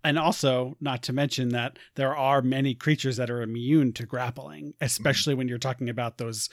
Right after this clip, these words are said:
Speaker 1: those super powerful ancient beings. A lot of them are immune to a lot of these types of conditions and effects.
Speaker 2: And then they're probably,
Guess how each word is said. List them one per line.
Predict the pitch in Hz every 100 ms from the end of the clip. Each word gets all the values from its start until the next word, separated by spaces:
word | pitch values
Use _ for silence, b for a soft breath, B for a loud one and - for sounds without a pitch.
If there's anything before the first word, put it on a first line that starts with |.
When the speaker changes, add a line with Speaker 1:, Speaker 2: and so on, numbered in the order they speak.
| B B B B
Speaker 1:
those | 139 123
super | - - 160 151
powerful | - 135 131 123 131
ancient | 143 131 117 117 120
beings. | 240 180 143 135
A | 127
lot | 135 143 185
of |
them | 262 170
are | 135
immune | 127 135 143
to | - 117
a |
lot | 117 117
of | 113
these | 110 -
types | 117 113 -
of | 107
conditions | 113 110 113 113 104
and | 101
effects. | 104 120 127 - - - _ _ _ _ _ -
Speaker 2:
And | 104
then | 92 90 92
they're | 87
probably, | - 104 95 90 87 90 120